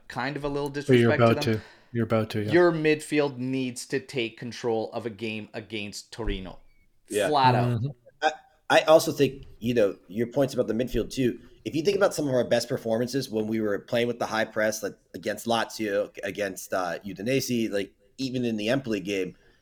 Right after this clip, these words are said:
Speaker 3: the midfield kind of becomes a little bit effective because they take Moretti, they have him press a little bit higher,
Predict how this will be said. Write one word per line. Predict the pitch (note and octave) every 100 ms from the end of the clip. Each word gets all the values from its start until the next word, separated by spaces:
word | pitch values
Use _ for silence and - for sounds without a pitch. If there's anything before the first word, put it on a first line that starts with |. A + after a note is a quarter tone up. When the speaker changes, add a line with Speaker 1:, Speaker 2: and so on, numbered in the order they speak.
| _
Speaker 3:
the | A#2+
midfield | A#2 E3+ - F#3 C3+
kind | - C#3
of | B2
becomes | - C#3
a | A2
little | A#2+
bit | A2+
effective | G#2 - C3+ C#3+ A#2+ -
because | A2+ - G#2 - - _
they | -
take | A2+ D3 D3
Moretti, | D#3 C#3+ C3 C3
they | A#2 G#2+
have | A#2+ B2
him | B2+
press | A2+ C3+ A#2
a |
little | B2 A#2+
bit | A2+
higher, | - A#2+ G#2 F#2+ A2+